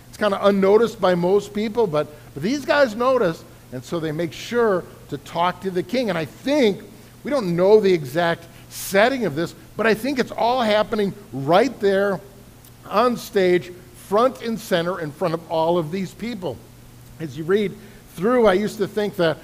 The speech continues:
well, probably at a later date, these guys came and made mention to the king.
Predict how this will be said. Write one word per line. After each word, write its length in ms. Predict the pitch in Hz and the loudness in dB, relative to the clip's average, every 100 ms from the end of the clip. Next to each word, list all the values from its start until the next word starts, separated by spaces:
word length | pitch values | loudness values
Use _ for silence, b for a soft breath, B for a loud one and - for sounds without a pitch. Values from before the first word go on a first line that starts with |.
| B B - | B B -8
well, 100 | 147 | -6
probably 720 | - 208 226 240 233 220 214 | 2 4 4 4 2 0 0
at 160 | 156 151 | -2 -2
a 40 | |
later 460 | 151 160 196 208 175 | 0 4 4 4 0
date, 400 | 151 160 170 143 | -2 -2 -2 -4
these 240 | 180 175 | -6 -4
guys 360 | 170 165 175 - | -2 0 -2 -4
came 400 | 151 151 151 160 | -6 -4 -6 -8
and 160 | 127 135 | -10 -4
made 240 | 147 143 | -4 -2
mention 440 | 147 160 - 156 | -4 -6 -6 -10
to 120 | 135 147 | -10 -10
the 120 | 151 | -8
king. 340 | - 170 143 | -6 -4 -6